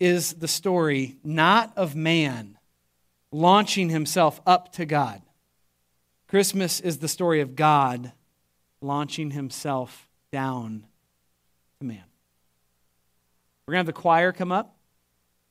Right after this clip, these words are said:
They're gonna lead us, so we want you to sing with the choir, right? But they have a song for us, and as they come up,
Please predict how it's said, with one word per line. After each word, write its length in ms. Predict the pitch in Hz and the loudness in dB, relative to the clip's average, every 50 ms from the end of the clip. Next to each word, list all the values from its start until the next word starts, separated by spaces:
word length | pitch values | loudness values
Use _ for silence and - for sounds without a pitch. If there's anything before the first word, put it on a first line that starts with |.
| _ _ _ _ _ _ _ _ _ _ _ - | _ _ _ _ _ _ _ _ _ _ _ -12
They're 120 | - 151 147 | -10 -6 -2
gonna 180 | 156 170 165 | -2 0 0
lead 220 | 156 165 170 185 202 | 2 4 4 4 4
us, 140 | 240 240 - | 2 0 -2
so 380 | - - - - 160 156 151 | -6 -8 -4 -4 -2 -2 -2
we 160 | 147 151 160 | -2 -4 -4
want 160 | 175 185 196 185 | -6 -6 -4 -6
you 60 | 151 | -6
to 80 | 131 | -6
sing 460 | - - - 185 180 165 151 160 185 180 - _ - | -6 -6 -4 -2 -2 0 -2 -2 -4 -10 -14 _ -8
with 160 | 170 170 170 | -8 -6 -6
the 60 | 160 - | -8 -4
choir, 440 | - 170 160 156 139 131 143 147 - _ _ _ _ _ _ - | 2 4 4 4 4 2 -2 -6 -10 _ _ _ _ _ _ -12
right? 180 | 139 143 156 - _ _ _ _ _ _ _ _ _ _ _ _ | -10 -10 -10 -12 _ _ _ _ _ _ _ _ _ _ _ _
But 80 | - 143 | -6 -2
they 80 | 160 170 | 0 0
have 80 | 175 | 0
a 60 | 165 | 0
song 380 | 160 - 185 175 180 185 185 170 | -2 0 2 4 4 4 2 -2
for 280 | - 147 139 131 123 123 | -4 -6 -6 -4 -4 -4
us, 240 | 131 143 - - _ _ _ _ _ - | -6 -8 -12 -18 _ _ _ _ _ -8
and 80 | 147 147 | -4 -4
as 140 | 160 170 160 | -2 -2 -2
they 100 | 180 165 | -4 -6
come 220 | - 175 170 175 | -4 -4 -4 0
up, 280 | 175 175 175 170 _ | 0 0 0 -2 _